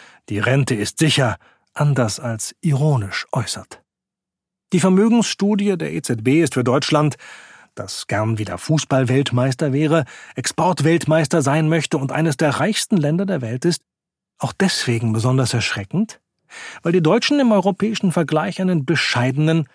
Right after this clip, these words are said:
viertletzten Platz einnehmen. Nein, das Vermögen der Deutschen ist vergleichsweise mickrig. Nur die German Angst ist groß.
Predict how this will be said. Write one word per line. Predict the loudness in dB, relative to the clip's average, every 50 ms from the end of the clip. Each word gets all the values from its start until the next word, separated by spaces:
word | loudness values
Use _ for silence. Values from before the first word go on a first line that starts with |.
| _ _
viertletzten | _ -12 -4 0 2 2 2 0 0 -2 -4 -2 -2 -4 -4 -4 -4 -2
Platz | -2 -2 -2 -2 -4 -6
einnehmen. | -4 -4 -2 -2 -4 -6 -8 -12 -16 -20 _ _ _ _ _ _ _ _ _ _ _ _ _ _ _ _ _
Nein, | -10 -8 -4 -4 -4 -4 -6 _ _ _ _ _ _ _ _
das | -10 -8 -4
Vermögen | -2 0 2 4 4 4 4 4 4
der | 4 4
Deutschen | 4 4 2 2 2 0 0
ist | 0 0 0
vergleichsweise | 0 0 0 0 0 0 0 -2 -6 -6 -6 -4 0 0
mickrig. | 2 2 2 0 -2 -6 -12 -12 -14 -16 -20 -20 _ _ _ _ _ _ _ _ _ _ -2
Nur | 0 2 2
die | 2 2 2 2 0 -2 -6 _ _ _ _ _ _
German | -4 -2 0 0 2 0 0 -2 -2 -2
Angst | 0 0 0 0 -2 -4 -6 -8 -10 -16 _ _ _ _ _ -4
ist | -4 -4 -4 -6
groß. | -10 -12 -12 -10 -10 -10 -10 -10